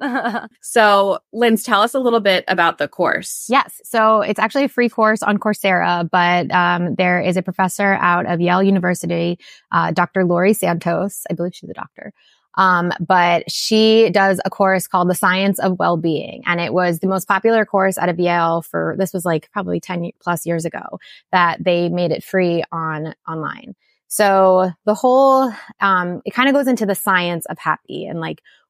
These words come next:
Speaker 3: what it means to be happy, how to be happy. And to me, one of the most unbelievable pieces of it was there are, um, you are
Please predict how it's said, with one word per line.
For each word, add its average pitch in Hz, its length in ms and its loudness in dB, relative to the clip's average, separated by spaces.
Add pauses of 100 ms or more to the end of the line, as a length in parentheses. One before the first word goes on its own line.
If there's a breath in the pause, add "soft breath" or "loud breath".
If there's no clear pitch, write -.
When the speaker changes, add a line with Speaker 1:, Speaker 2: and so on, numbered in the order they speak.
Speaker 3:
what 180 180 0
it - 100 -6
means 240 300 2
to 226 80 -8
be 226 120 0
happy, 208 580 0
how 196 380 0
to - 120 -6
be 202 140 0
happy. 180 640 -2
And 175 340 -2 (360 loud breath)
to - 100 0
me, 220 520 4 (120)
one 196 220 0
of 180 60 -2
the 196 60 0
most 190 320 -4 (300)
unbelievable 190 640 2 (340)
pieces 196 340 0
of 170 140 -2
it 160 220 -4
was 160 540 0 (420 soft breath)
there 240 220 4
are, 269 560 4
um, 202 260 2
you 240 180 4
are 262 300 2